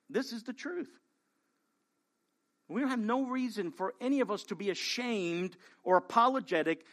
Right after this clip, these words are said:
about what God's word has to say about women in his word.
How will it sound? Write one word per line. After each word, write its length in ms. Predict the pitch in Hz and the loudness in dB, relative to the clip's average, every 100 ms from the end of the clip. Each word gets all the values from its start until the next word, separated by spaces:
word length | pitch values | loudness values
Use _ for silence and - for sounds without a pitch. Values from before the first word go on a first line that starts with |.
| - | -10
about 400 | 170 180 175 - | 4 6 6 0
what 300 | 196 233 - | -2 -2 -2
God's 300 | 190 202 156 | 2 2 0
word 300 | 156 170 156 | 0 0 2
has 260 | 165 160 - | 0 -2 -4
to 100 | 170 | -12
say 340 | - 135 120 | -8 -6 -6
about 300 | 120 123 110 | -4 -6 -6
women 280 | 120 110 104 | -8 -10 -10
in 100 | 101 | -12
his 220 | 101 95 | -16 -16
word. 240 | 90 80 | -16 -16